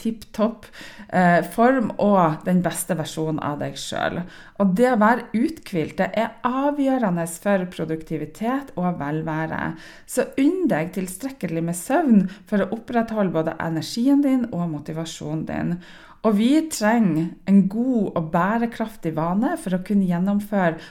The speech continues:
vårt beste arbeid. Så her skal du få en liten challenge fra meg til deg. Det er, legg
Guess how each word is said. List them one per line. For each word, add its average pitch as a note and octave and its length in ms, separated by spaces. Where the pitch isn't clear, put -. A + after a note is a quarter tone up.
vårt F3 360
beste F3+ 340
arbeid. - 540
Så C4 160
her C#4+ 220
skal E4 180
du D#4+ 80
få C4+ 160
en A3 160
liten G#3 340
challenge F#3 540
fra F3+ 160
meg F3 400
til D3+ 220
deg. D#3+ 320
Det - 240
er, G#3 220
legg B3 380